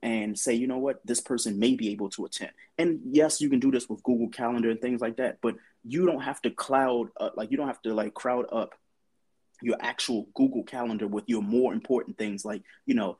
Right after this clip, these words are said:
the baby's doctor's appointments and your personal appointments. Calendly, like, you can go into it on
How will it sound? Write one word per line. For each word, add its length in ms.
the 100
baby's 440
doctor's 420
appointments 720
and 320
your 200
personal 440
appointments. 480
Calendly, 560
like, 340
you 140
can 160
go 240
into 320
it 60
on 140